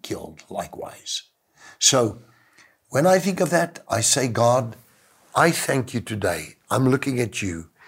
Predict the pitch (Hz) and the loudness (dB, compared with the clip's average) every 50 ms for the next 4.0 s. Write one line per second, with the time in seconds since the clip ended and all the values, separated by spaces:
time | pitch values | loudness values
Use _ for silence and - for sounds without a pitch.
0 | - - _ _ - 123 131 - 196 180 - - - 165 160 143 - - 135 120 | -20 -20 _ _ -4 -2 0 2 2 2 2 2 4 4 4 6 4 2 2 2
1 | 107 113 135 131 - - 120 113 110 95 95 95 90 87 85 87 - _ _ _ | 4 4 2 2 0 -2 -4 -2 -4 -4 -4 -4 -6 -6 -10 -12 -18 _ _ _
2 | _ _ _ _ - - 127 113 104 98 113 127 127 135 131 127 117 107 87 - | _ _ _ _ -4 0 2 2 2 4 4 4 4 4 2 4 2 2 2 0
3 | 104 98 107 - - 104 95 87 87 78 - - 69 65 71 - - - - - | 0 0 0 -4 -4 -6 -6 -6 -6 -6 -6 -6 -8 -10 -20 -20 -16 -16 -16 -16